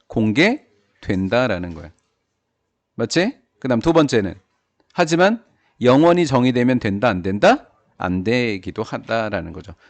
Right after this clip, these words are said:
다 알-, 아셔도 되는데요. 잊어주세요라는 거죠. 그런 권리에 대한 하나의 이유가 바로 to allow. allow는 to를 생각해 주세요.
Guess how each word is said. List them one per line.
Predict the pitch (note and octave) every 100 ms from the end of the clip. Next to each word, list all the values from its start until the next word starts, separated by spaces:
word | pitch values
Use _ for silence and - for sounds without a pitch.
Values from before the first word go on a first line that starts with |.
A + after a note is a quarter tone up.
| -
다 | - G3 F#3 A#2
알-, | B2 -
아셔도 | - A#2+ F3+ F3
되는데요. | C#3 A2+ A#2 D3+ E3 _ -
잊어주세요라는 | C3 E3 D3+ C#3 B2 F2+ E2 A#2 G#2 F#2+
거죠. | F2 D#2+ - _ _ _ _ _ _ _ - _ _ _ _ _ _
그런 | - E3+ A3 A3+
권리에 | D#3 D3+ E3+ F#3 F#3 D#3+
대한 | F3 E3+ E3+ E3+
하나의 | F3 G#3 G3 F#3+ E3+
이유가 | A2 B2+ A2+ F#2 A#2+ F#3+ - _ _ _ _
바로 | - F#2+ A2+ E3 A3+ _ -
to | - -
allow. | A2 G#2+ F2+ E2+ _ _
allow는 | - C#3 E3 E3 E3
to를 | - G#3+ A3
생각해 | G3 E3 D#3+ D#3
주세요. | C3 C3 C3